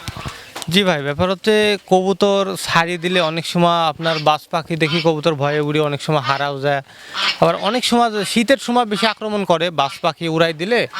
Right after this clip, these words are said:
ওই অনেক সময় ধরে নিয়ে চলে যায় কবুতর, অনেক সময় বাজ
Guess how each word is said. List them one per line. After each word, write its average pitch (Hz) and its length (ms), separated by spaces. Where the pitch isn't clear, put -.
ওই 160 220
অনেক 156 260
সময় 175 220
ধরে 160 300
নিয়ে 160 120
চলে 170 260
যায় 123 200
কবুতর, 123 360
অনেক 233 320
সময় 233 200
বাজ 175 200